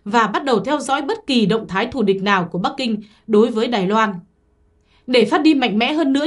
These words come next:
những tín hiệu cảnh báo sớm của mình, Hoa Kỳ đã điều động các tàu ngầm để giám sát các cảng của Trung Quốc đối diện Đài Loan, những khu vực mà tàu địch dự kiến sẽ chiếm giữ nếu một cuộc xâm lược xảy ra. Ngoài ra, có bốn tàu khu trục của Mỹ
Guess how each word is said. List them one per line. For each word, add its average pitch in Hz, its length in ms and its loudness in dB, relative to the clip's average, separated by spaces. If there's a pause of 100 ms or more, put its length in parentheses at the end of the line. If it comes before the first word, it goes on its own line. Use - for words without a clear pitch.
những 339 160 -2
tín 254 160 2
hiệu 330 160 2
cảnh 180 220 -2
báo 208 120 0
sớm 220 280 0
của 208 100 0
mình, 196 300 2 (280)
Hoa 320 260 2
Kỳ 240 160 2
đã 214 120 -2
điều 277 180 2
động 190 240 -4
các - 180 -2
tàu 220 120 2
ngầm 196 260 0 (260)
để 220 200 2
giám 214 240 -4
sát 381 260 -2
các 392 160 -4
cảng 208 240 -2
của 180 80 -8
Trung 185 240 -6
Quốc 370 280 -2 (220)
đối 226 220 0
diện 294 240 -4
Đài 185 120 -4
Loan, 220 340 0 (680)
những 262 280 0
khu 254 140 -4
vực 208 300 2 (220)
mà 240 240 4
tàu 233 200 0
địch 226 180 2
dự 226 260 -10
kiến 233 240 2
sẽ 330 200 -8
chiếm 254 200 -2
giữ 294 300 -2
nếu 262 180 -2
một 330 120 -4
cuộc 196 220 -2
xâm 302 200 -4
lược 202 180 0
xảy 180 160 -2
ra. 226 300 0 (640)
Ngoài 196 220 -2
ra, 233 220 2
có 233 140 -4
bốn 226 300 2
tàu 220 120 2
khu - 180 -2
trục - 160 -4
của 180 80 -4
Mỹ 233 360 0